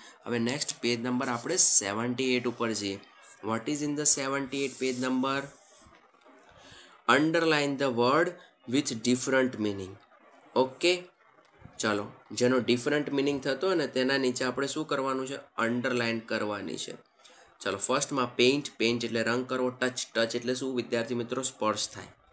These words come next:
Color એટલે રંગ. ને વ્હાઇટ વોશ એટલે ધોળવું અથવા રંગ કરવો. તો અલગ શું પડે છે? Touch. Proud, ગર્વ. Particular. What is the meaning of particular? ચોક્કસ, Careful, કાળજી,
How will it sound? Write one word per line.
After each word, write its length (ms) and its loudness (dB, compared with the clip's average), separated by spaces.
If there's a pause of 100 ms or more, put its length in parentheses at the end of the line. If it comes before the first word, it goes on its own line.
(300)
Color 320 2
એટલે 240 0
રંગ. 200 0 (840)
ને 80 -4
વ્હાઇટ 300 2
વોશ 220 0
એટલે 180 -2
ધોળવું 420 -2 (760)
અથવા 240 0
રંગ 220 -4
કરવો. 360 -10
તો 60 -6
અલગ 240 -4
શું 200 0
પડે 240 2
છે? 200 -2
Touch. 520 0 (640)
Proud, 280 10 (720)
ગર્વ. 320 6 (500)
Particular. 680 2 (400)
What 160 -4
is 80 0
the 140 2
meaning 220 0
of 160 0
particular? 360 -2
ચોક્કસ, 560 2
Careful, 480 0 (2250)
કાળજી, 500 2